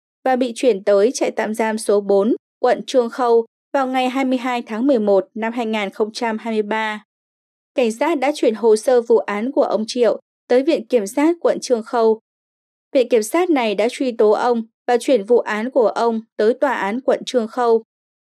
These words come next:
Ông đã phải hầu tòa vào ngày hai mươi lăm tháng mười hai năm hai nghìn không trăm hai mươi ba. Gia đình ông không được thông báo về phiên tòa. Ông đã giữ im lặng trong phiên tòa xét xử vì không có đại diện pháp lý. Ông Triệu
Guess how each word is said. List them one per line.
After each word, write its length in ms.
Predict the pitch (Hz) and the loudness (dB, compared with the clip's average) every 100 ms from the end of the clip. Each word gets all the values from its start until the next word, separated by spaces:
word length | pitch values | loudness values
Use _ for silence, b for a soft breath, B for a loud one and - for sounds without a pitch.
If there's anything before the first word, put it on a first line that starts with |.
| _ _ | _ _
Ông 360 | - 240 226 226 | -4 -2 0 -2
đã 140 | 254 | -2
phải 200 | 339 294 | 0 -2
hầu 200 | 233 214 | 2 0
tòa 280 | 208 226 214 | 0 -2 -2
vào 140 | 226 | -2
ngày 220 | 220 226 220 | -2 -2 -2
hai 180 | 294 | 2
mươi 120 | 285 285 | 4 4
lăm 200 | 285 277 | 2 -4
tháng 280 | 240 254 | -6 0
mười 140 | 302 220 | 2 2
hai 280 | 214 233 226 | -2 -4 -2
năm 160 | 226 | -4
hai 140 | 240 226 | -2 -4
nghìn 220 | 220 196 | -4 -4
không 200 | - 226 | -4 -4
trăm 240 | - 247 220 | -4 -4 -4
hai 160 | 226 | -4
mươi 120 | 220 | -2
ba. 340 | 208 226 220 214 _ _ _ _ _ _ _ _ | -2 -2 -4 -8 _ _ _ _ _ _ _ _
Gia 160 | - 277 | -2 0
đình 160 | 233 | 0
ông 220 | 226 233 233 | 0 -2 -2
không 280 | - 247 | -2 0
được 180 | 220 202 | 0 -2
thông 220 | - 220 | -2 -2
báo 340 | 208 196 214 - | -2 -4 -4 -4
về 200 | 233 208 | 2 2
phiên 280 | 208 226 208 | 2 -2 0
tòa. 340 | 220 202 185 _ _ _ _ _ _ _ _ | -4 -4 -6 _ _ _ _ _ _ _ _
Ông 260 | 269 269 | -2 0
đã 120 | 262 | 0
giữ 160 | 262 285 | 0 0
im 200 | 311 262 | 2 0
lặng 300 | 247 226 - | 0 -4 -8
trong 220 | - 226 | -8 -8
phiên 260 | - 220 202 | 0 0 0
tòa 180 | 202 190 | -4 -2
xét 220 | 320 359 | -2 0
xử 260 | 294 214 175 _ _ | 4 2 2 _ _
vì 120 | 262 | -2
không 340 | 254 302 269 254 | -2 0 -2 -2
có 140 | 190 | -2
đại 200 | 214 277 | -2 -2
diện 220 | 185 214 | 0 -2
pháp 260 | 202 269 277 | -2 -6 -2
lý. 360 | 214 202 294 - _ _ _ _ _ _ _ _ | 2 2 2 -2 _ _ _ _ _ _ _ _
Ông 180 | 302 285 | -2 -2
Triệu 340 | - 254 202 | 0 2 0